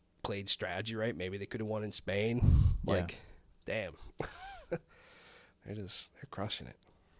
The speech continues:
Speaker 1: It's crazy to watch.
Speaker 2: Yeah.
Speaker 1: It's at least interesting, you know,
Speaker 2: Yeah,
Speaker 1: because
Speaker 2: I think it's also really interesting. Like, I mean, it is, it is always, there's always something interesting happening, like, in the midfield, but,
Speaker 1: Mm-hmm.
Speaker 2: like,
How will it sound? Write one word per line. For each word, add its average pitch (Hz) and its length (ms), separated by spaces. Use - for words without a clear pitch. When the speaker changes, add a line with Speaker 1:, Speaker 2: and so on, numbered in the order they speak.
Speaker 1:
It's - 120
crazy 92 360
to 87 60
watch. 78 340
Speaker 2:
Yeah. 151 180
Speaker 1:
It's - 140
at 147 140
least 208 340
interesting, - 560
you 95 140
know, 90 240
Speaker 2:
Yeah, 185 140
Speaker 1:
because 165 480
Speaker 2:
I 143 60
think 185 280
it's - 220
also 139 380
really 113 340
interesting. 107 640
Like, 92 320
I 113 60
mean, 110 200
it 107 120
is, 110 520
it 131 140
is 123 100
always, 117 720
there's 107 180
always 123 240
something 113 320
interesting 117 500
happening, 113 540
like, 104 180
in 110 60
the 110 60
midfield, 117 600
but, 113 120
Speaker 1:
Mm-hmm. 175 100
Speaker 2:
like, 101 240